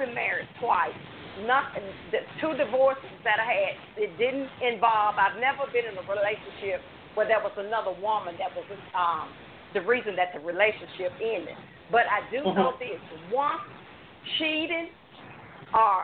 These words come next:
Speaker 1: I want a divorce to come up in a marriage, it's over with.
Speaker 2: Mm-hmm.
Speaker 1: It's a done deal.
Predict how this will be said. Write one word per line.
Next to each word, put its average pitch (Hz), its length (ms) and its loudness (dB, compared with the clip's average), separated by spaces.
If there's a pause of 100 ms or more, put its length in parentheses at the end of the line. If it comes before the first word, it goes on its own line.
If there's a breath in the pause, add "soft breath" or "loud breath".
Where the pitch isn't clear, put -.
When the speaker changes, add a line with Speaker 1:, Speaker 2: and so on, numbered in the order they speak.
(160)
Speaker 1:
I 233 240 8
want 269 200 0
a 233 80 -2
divorce 254 440 -2
to - 140 -18 (100)
come 269 140 -4
up 269 140 -6 (200)
in 233 160 -2
a 220 80 -4
marriage, 269 440 2 (400)
it's - 100 -4 (140)
over 277 320 2
with. 175 160 0
Speaker 2:
Mm-hmm. 196 160 6
Speaker 1:
It's - 240 0
a 170 160 0
done 269 240 4
deal. 214 400 -4